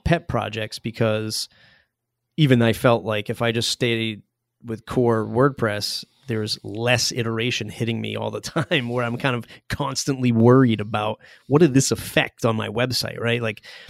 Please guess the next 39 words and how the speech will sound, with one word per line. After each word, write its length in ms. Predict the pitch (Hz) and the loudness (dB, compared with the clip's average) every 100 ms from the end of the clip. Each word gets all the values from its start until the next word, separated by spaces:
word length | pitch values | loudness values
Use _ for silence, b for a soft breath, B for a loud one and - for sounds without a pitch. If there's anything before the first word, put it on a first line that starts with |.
| B - | B 2
Elementor 440 | 160 135 160 123 | 6 6 6 4
just 140 | 110 - | 4 0
seems 180 | 117 104 | 0 -2
like, 160 | 104 - | -8 -4
a 20 | |
n-, 220 | 113 120 131 | 0 0 -2
and 160 | 120 | -4
I 140 | 107 107 _ _ | -4 -10 _ _
literally 380 | 127 135 113 110 | 0 2 2 -2
today, 420 | - 117 120 110 | -6 -2 0 -2
I 60 | 104 | -4
think 160 | 113 | -8
they 80 | 107 | -6
launched 260 | 107 110 - | -4 -2 -2
a 60 | 110 | 0
new 160 | 123 | 0
feature 380 | - 110 - 107 _ - | 0 -4 -4 -8 _ -16
again. 380 | - 151 139 110 | -2 2 2 2
And 80 | |
I'm 100 | 113 | -8
just 160 | 117 - | -8 -6
like, 220 | 113 - B B B B | -6 -8 B B B B
I 140 | - 170 | -6 -6
can't 400 | - 185 170 143 _ _ _ _ _ | -2 -2 -2 -4 _ _ _ _ _
mentally 480 | 127 147 170 139 127 | 0 2 2 0 -2
keep 320 | 110 156 131 | -2 -4 -2
up 140 | 147 143 | -4 -4
with 100 | 120 | -8
the 60 | 117 | -6
amount 220 | 127 120 | -4 -6
of 80 | - | -6
features 480 | - 147 - 117 | -2 0 4 4
they're 120 | 110 107 | 4 2
rolling 380 | 113 123 120 | 6 6 6
out, 300 | 117 139 165 - | 2 2 0 0
nor 260 | 123 143 | 4 6
do 120 | 135 | 6
I 80 | 117 | 6
want 380 | 113 117 135 | 6 4 2